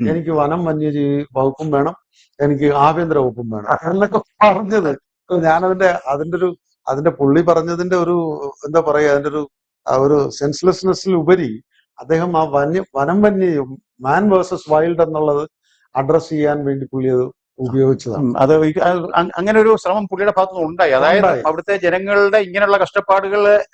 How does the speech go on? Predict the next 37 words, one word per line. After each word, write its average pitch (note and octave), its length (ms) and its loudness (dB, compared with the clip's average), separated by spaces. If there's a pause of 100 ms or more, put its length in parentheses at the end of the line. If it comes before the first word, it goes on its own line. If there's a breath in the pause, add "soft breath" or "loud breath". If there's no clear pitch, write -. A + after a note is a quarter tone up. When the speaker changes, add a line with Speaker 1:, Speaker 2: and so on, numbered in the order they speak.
Speaker 1:
കാണുന്ന G3 500 -2
ഒരു G3 120 0
ജനപ്രതിനിധിയായിട്ട് G3+ 960 2
മാറാനുള്ള G3+ 520 2
ഒരു G3 60 0
ആഗ്രഹം G3 360 -2
പുള്ളി E3 160 0
Speaker 2:
ആഗ്രഹം G#3 480 2
കാണിച്ചു. D3 260 -2
പക്ഷെ C#3+ 200 0
അദ്ദേഹത്തിന്, D3+ 500 -2
അദ്ദേഹത്തിന്റെ D3+ 420 -4
ബാക്ക്ഗ്രൗണ്ട് D3+ 480 -2
നമ്മൾ E3 220 -6
എടുക്കണം. D3+ 340 -6
പിണറായി C3+ 340 0
വിജയന്റെ D#3 360 -4
സഹായത്തോടു D3 540 -2
കൂടി D#3 180 -4
അദ്ദേഹം D3+ 300 0
അവിടെ, D3 280 -2 (460 soft breath)
ആ, C3+ 180 2
വെള്ളക്കെട്ടും, C#3+ 800 -2
ആ, C#3 180 0
ടാങ്കും D3 480 -4
മറ്റുമൊക്കെ C#3+ 560 -4 (340)
വനം C#3+ 280 -4 (560)
ഒക്കെ B2 80 0
Speaker 1:
ഉം. D3+ 160 4
Speaker 2:
വെച്ച് C#3+ 220 0
Speaker 1:
ആ, - 20 2
Speaker 2:
റിസോർട്ട് D3+ 360 2
Speaker 1:
അതെ, D3+ 100 2
അതെ, D3+ 120 2
Speaker 2:
നടത്തുന്ന E3 300 -2
Speaker 1:
അതെ. E3+ 100 0
Speaker 2:
ആളാണ്. E3 260 0